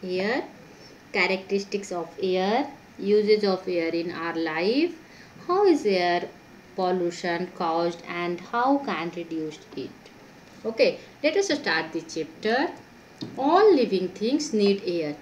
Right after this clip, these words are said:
No living being can survive without air for more than a few minutes. Air is present everywhere around us, but we cannot see.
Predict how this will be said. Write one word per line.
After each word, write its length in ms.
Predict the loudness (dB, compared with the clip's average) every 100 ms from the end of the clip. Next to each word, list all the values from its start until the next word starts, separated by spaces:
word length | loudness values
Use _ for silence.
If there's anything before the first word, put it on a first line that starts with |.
| -10 -4
No 280 | -2 2
living 520 | 4 4 4 4 4 4
being 440 | 4 6 4 2 -6 -18 -18 -20 -10 2
can 300 | 4 6 2
survive 640 | 2 0 2 4 4 4
without 460 | 2 2 0 0 0
air 260 | 0 0
for 240 | -2 0 4
more 540 | 4 4 4 6 4
than 260 | 4 0 0
a 60 |
few 560 | -6 -8 -4 4 6 6
minutes. 560 | 4 0 -4 -14 -18 -18 -20 -8
Air 240 | -4 -2 2
is 200 | 0 0
present 580 | -8 -10 -4 -2 -2 -2 0
everywhere 580 | 2 2 2 4 2 -2 -10
around 320 | -8 -6 -6
us, 260 | -10 -14 -18 -14
but 300 | -8 -6 -6 -8 -10
we 100 | -10
cannot 640 | -8 -12 -8 -4 -2 -4
see. 380 | -6 -4 -2